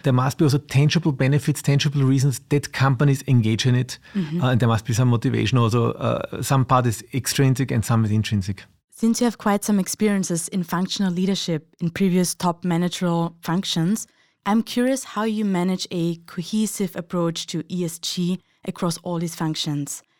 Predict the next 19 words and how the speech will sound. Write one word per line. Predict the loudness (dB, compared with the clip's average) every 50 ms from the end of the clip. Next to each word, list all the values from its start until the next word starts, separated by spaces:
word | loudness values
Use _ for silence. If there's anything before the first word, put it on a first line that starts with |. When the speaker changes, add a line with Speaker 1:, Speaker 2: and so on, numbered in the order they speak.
| _ _ _ _ _
Speaker 2:
And | -8 -6 -4
just | -4 -6 -6 -8
for | -10 -6 -4
our | -4 -4 -4 -6 -6
audience, | -6 -6 -4 -2 -2 -2 -2 -2 -4 -4 -10 -8 -4
E | -4 -4
S | -4 -6 -10
G | -12 -8 -6 -6 -6
stands | -6 -4 -4 -4 -4 -4 -4 -6
for | -6 -4 -4 -4 -6 -8 _ -6
environmental, | -6 -4 -4 -4 -4 -4 -2 -2 -2 -4 -2 -4 -4 -4 -4 -6
social, | -10 -10 -6 -4 -4 -4 -4 -4 -6 -6 -6 -6
and | -8 -8 -6
governance. | -4 -4 -2 -2 -2 -4 -4 -6 -8 -10 -12 -16 -18 _ _ _ -20 -20 -20 -8 _
Speaker 1:
It's | -2 -2 0 2
very | 2 4 4 4 4
important | 2 2 2 2 2 4 4 4 2 2 0 -4 -6 -2 0
that | 0 0 0 -2 -4 -6
sustainability, | -2 -2 -2 0 2 2 4 4 4 2 2 2 2 2 0 0 0 0 0 2 2 0